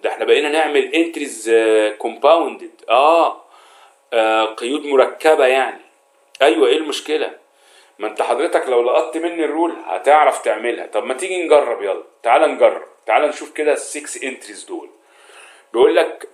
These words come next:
purchase supplies of ten thousand in cash. انجز بقى يلا، انجز اسرع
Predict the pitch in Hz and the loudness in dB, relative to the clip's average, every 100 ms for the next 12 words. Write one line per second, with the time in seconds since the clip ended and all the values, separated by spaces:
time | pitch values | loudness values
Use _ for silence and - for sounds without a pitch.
0 | - 113 - - 202 202 - - 139 - | -8 -8 -4 4 6 6 2 -2 -4 2
1 | 165 180 180 175 - 143 143 - - 160 | 4 4 2 -4 0 0 0 -10 -6 -2
2 | 170 165 165 165 165 156 147 135 139 135 | -2 -2 2 2 2 -4 -8 -8 -8 -2
3 | 123 101 - - - 139 143 127 - 131 | -2 -2 -6 -14 -6 -2 -2 -4 0 2
4 | 127 139 - - 131 143 131 101 135 151 | 4 2 0 -8 -6 -6 -6 -6 0 0
5 | - 85 | -2 -12